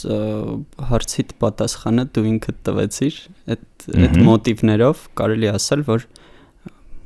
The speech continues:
Speaker 1: կարան գտնվեն այնպիսի կերպարներ, օր-, չգիտեմ, իմ մոտ հիմա, հենց այս պահին, մինչև պոդքասթի գալը, ասեմ, չգիտեմ, իրանք կլսեն, չեն լսի,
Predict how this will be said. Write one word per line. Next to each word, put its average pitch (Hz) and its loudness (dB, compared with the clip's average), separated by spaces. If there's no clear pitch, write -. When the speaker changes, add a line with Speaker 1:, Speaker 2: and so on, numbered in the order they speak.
Speaker 1:
կարան 120 6
գտնվեն 101 2
այնպիսի 104 0
կերպարներ, 107 0
օր-, 120 0
չգիտեմ, - 2
իմ 117 6
մոտ 113 6
հիմա, 107 6
հենց 110 0
այս - 0
պահին, 113 0
մինչև 107 0
պոդքասթի 104 0
գալը, 117 4
ասեմ, - 0
չգիտեմ, 110 2
իրանք 120 6
կլսեն, 120 6
չեն 123 6
լսի, 127 4